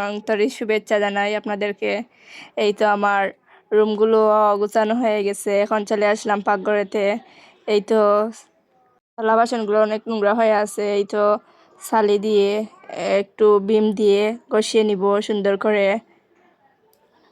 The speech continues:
ছালির সাথে একটু বিম দিলে অনেক পরিষ্কার হয়। এই তো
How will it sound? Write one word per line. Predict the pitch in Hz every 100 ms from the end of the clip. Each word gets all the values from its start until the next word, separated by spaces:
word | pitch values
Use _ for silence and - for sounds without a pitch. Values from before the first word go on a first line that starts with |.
| _ _ _ _ _ _ _ _
ছালির | - 240 220 220
সাথে | 240 226 220
একটু | 214 220
বিম | 214 226
দিলে | 247 220
অনেক | 214 220
পরিষ্কার | 226 220 233 - 214
হয়। | 220 202 196 226 _ -
এই | 214
তো | 214 220